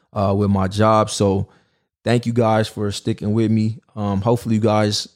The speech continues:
listen to all twenty episodes already.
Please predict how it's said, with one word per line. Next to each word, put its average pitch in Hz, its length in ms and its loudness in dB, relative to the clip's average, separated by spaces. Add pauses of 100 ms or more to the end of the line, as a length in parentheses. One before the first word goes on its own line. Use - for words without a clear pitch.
(120)
listen 113 320 -2
to 101 60 0
all 110 340 2
twenty 110 340 -2
episodes 110 760 -2 (520)
already. 120 580 2